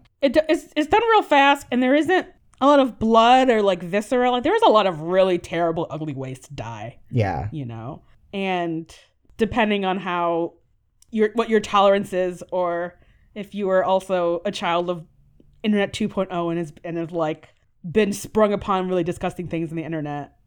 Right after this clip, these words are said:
Speaker 1: which happens, unfortunately, to us all, I feel <laughs> like.
Speaker 2: Mm-hmm.
Speaker 1: You know? There's a lot of ugliness that I feel like is different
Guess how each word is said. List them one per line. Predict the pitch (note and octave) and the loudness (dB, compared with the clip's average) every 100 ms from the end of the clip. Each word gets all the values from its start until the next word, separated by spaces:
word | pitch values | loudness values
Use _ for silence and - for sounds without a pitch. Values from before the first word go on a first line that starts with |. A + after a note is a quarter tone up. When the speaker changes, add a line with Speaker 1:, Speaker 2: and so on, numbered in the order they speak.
| - | -16
Speaker 1:
which | F3+ | -12
happens, | F3 D#3+ D#3+ D#3 - - - | -8 -8 -6 -8 -12 -20 -16
unfortunately, | D#3 D3+ D3+ D#3+ D3+ | -14 -10 -8 -8 -8
to | |
us | C#3 | -10
all, | - C3+ D#3 - | -12 -12 -12 -14
I | - | -16
feel | - - - | -10 -10 -10
<laughs> | - | -4
like. | E4 E4+ - | 0 0 -2
Speaker 2:
Mm-hmm. | C3+ A#2+ G#2+ G2+ G#2 G#2+ | 2 2 2 0 -6 -8
Speaker 1:
You | - A#3+ | 0 2
know? | G#3 D#3 E3 A#3+ C#4 _ _ _ _ - - | 2 2 0 0 -4 _ _ _ _ -6 0
There's | C#4 | 4
a | D4+ | 6
lot | D4+ F4 - | 8 6 6
of | C4+ C4 A3 G#3+ - _ _ _ _ | 4 4 -2 -10 -20 _ _ _ _
ugliness | A#3+ A3 C4 C#4+ | 2 4 4 4
that | C#4 | 2
I | A3+ | 0
feel | A3 A#3+ | 2 0
like | A#3 | 0
is | A3 | -4
different | D3+ G#3 G#3 A3+ | -2 -2 -2 -4